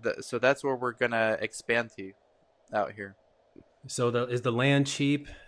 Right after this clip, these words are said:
Speaker 2: and the cost of living cheap out there too? Well, I guess everything's cheap
Speaker 1: It
Speaker 2: compared
Speaker 1: used
Speaker 2: to
Speaker 1: to
Speaker 2: L A,
Speaker 1: be.
Speaker 2: but
Speaker 1: Compared to California, yeah. But you know what? My neighbor to the left behind me and this way, this one hasn't been built yet.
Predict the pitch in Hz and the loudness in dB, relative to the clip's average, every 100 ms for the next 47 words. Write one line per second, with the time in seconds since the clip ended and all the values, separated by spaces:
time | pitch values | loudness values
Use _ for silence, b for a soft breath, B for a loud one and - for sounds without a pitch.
0 | - 127 117 - 131 127 123 127 135 131 | -6 -2 -2 2 2 2 2 2 2 0
1 | - 139 139 135 139 139 139 147 156 143 | 0 -2 -2 -4 -2 -4 0 -2 -2 -4
2 | 120 127 143 143 135 143 139 117 - - | 0 4 4 2 2 2 2 -4 -4 -4
3 | 120 117 110 123 120 117 123 113 104 107 | -2 0 2 2 2 0 2 0 -2 -6
4 | 101 - - 117 147 151 143 143 123 - | -8 -8 -4 0 4 4 4 4 4 2
5 | 123 113 110 117 113 117 113 120 131 135 | -4 -4 0 2 2 0 -4 -4 -4 0
6 | 147 - _ _ 120 120 120 127 131 123 | 0 0 _ _ -10 -8 -6 -6 -6 -10
7 | - 110 101 98 131 156 _ _ _ _ | -10 -12 -10 -6 -4 -4 _ _ _ _
8 | _ _ _ 107 104 131 156 147 147 156 | _ _ _ -14 -6 -4 -4 -8 -14 -16
9 | - _ _ _ _ _ 117 135 147 135 | -18 _ _ _ _ _ -4 -4 -4 -6
10 | 139 120 110 107 117 _ _ - 135 - | -6 -6 -4 -4 -6 _ _ -8 -6 -6
11 | 143 131 131 127 127 120 110 110 107 - | -6 -6 -4 -6 -6 -12 -10 -4 -4 -4
12 | 101 | -8